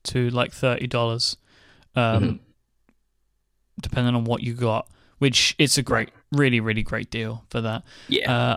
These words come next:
Speaker 1: I mean, I just had, took a look on Cult Pens, and I can't find
Speaker 2: Mm.
Speaker 1: any, like, H B in
Speaker 2: Mm.
Speaker 1: color. So again, I don't know if it's, like, something that's difficult to do. I don't know, or maybe, like, I just don't know what I'm looking for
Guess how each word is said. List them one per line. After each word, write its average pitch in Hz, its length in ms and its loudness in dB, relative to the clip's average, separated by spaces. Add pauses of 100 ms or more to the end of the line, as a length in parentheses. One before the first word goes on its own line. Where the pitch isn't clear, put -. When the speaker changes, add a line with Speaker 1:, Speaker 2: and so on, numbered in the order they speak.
(100)
Speaker 1:
I 143 100 6
mean, 147 120 6
I 160 120 6
just 160 180 -2
had, 160 240 2
took 143 160 -2
a 147 60 2
look 135 180 2
on 131 80 2
Cult 131 260 2
Pens, 156 380 0
and 131 100 2
I 117 60 2
can't 139 320 2
find 123 260 0
Speaker 2:
Mm. 110 80 -2
Speaker 1:
any, 127 240 2
like, 113 380 -4 (220)
H - 340 0
B 131 380 -2 (1120)
in 156 80 0
Speaker 2:
Mm. 151 40 -2
Speaker 1:
color. 170 380 2 (140)
So 127 220 -2
again, 127 240 4
I 120 60 2
don't 127 200 2
know 131 100 4
if 120 140 -2
it's, - 120 -8
like, 123 120 -6
something 127 260 -4
that's - 80 -12
difficult 127 440 -6
to 117 100 -8 (100)
do. 185 340 4
I 135 100 0
don't 127 200 4
know, 120 300 2
or 120 80 0
maybe, 127 320 4
like, 117 180 4
I 127 60 6
just 120 200 -2
don't 131 220 4
know 131 160 4
what 123 260 2
I'm 117 160 -2
looking 139 600 0
for 170 420 4